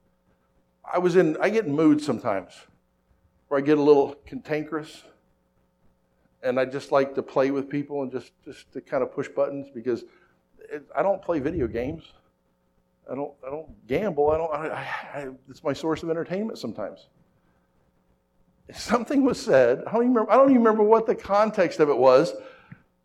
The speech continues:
but somebody in Canada made a comment, kind of a derogatory comment, and I'm like, "You know, you people don't even know what the difference between ham and bacon. How am I supposed to take you seriously?"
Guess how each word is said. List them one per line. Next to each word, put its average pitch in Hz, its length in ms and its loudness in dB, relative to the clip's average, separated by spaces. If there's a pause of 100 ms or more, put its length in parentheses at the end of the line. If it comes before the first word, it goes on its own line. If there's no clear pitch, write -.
but 170 160 0
somebody 247 680 2
in 262 220 4
Canada 156 600 0 (760)
made 185 240 2
a 170 60 0
comment, 185 640 4 (320)
kind 185 200 0
of 156 60 -4
a - 20 -12
derogatory 170 520 2
comment, 160 460 0
and - 1000 -12
I'm 185 60 -2
like, 180 260 0
"You 202 100 -2
know, 214 460 2 (960)
you 294 220 6
people 277 220 4
don't 214 180 2
even 185 200 0
know 190 120 6
what - 480 4
the 156 120 2
difference 190 220 2
between 156 160 0
ham 165 280 2
and 131 100 -2
bacon. 147 320 6
How 147 140 0
am 156 80 0
I 143 40 2
supposed - 200 -10
to 139 60 -12
take 135 180 -4
you 123 100 -8
seriously?" 95 460 -6